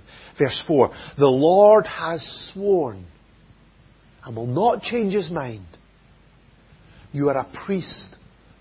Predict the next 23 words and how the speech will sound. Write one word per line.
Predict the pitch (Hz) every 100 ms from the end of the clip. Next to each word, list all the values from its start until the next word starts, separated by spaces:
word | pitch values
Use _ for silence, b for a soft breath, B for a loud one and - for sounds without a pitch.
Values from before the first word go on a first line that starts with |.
| -
forever | 165 123 101 - - _ _ _ _ _ _ _ _ _ -
in | 117
the | 113
order | 110 113 123
of | 113
Melchizedek." | 123 110 - 98 - 98 - B B
Next | 139 -
week | -
we'll | 131 113
think | 131 -
about | 123 -
who | 127 123
Melchizedek | 127 117 - 131 117 139 120
is | 123 104
and, | 98 B B
and | 123 107
why | 139 131 120
that's | 123 -
significant. | 131 123 127 - 127 98 101 _ _ _ _ _ _ _ _ _ B B B
But | 156
this | 180 220
is | 190
the | 214